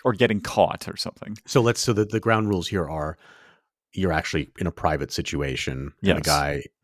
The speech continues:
Speaker 2: okay, so yes, the answer is yes if it's a regular problem, uh, more, it becomes a problem, meaning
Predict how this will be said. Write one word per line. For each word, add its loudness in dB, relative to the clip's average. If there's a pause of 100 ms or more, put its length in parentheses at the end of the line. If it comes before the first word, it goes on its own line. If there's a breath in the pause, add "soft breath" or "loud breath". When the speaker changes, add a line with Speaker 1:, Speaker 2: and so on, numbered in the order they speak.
Speaker 2:
okay, -2
so 4
yes, 6
the 6
answer 4
is 0
yes 2
if -10
it's -4
a -4 (360 soft breath)
regular 4
problem, -2
uh, -8 (140)
more, 2
it 0
becomes -2
a -2
problem, -2
meaning -4